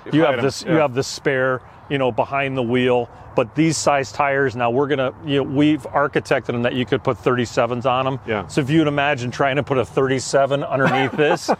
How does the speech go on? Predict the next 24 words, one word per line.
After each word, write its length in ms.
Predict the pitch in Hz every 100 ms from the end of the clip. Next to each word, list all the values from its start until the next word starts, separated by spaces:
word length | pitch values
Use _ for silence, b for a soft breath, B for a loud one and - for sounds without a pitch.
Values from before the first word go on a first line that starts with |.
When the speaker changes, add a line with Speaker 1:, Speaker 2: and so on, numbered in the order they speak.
| -
Speaker 1:
<laughs> 200 | 277 -
Speaker 2:
the 100 | 151
rear 280 | 139 156 156
end 200 | 151 151
would 100 | 135
just 260 | 104 135 -
be 120 | 135
exponentially 880 | 156 151 - - 135 127 - 110 110
too 160 | - 113
long. 380 | 104 101 101 131
Speaker 1:
Uh-huh. 280 | 117 123 113
Speaker 2:
And 100 | 156
then 140 | 196
you 80 | 185
get 160 | 156 160
to 80 | 147
the 100 | 139
point 280 | 143 143
where 140 | 143 127
the 100 | 104
breakovers 680 | 127 139 127 143 131 135 123
aren't 180 | 131 151
right, 400 | 123 123 123 135
and, 180 | 113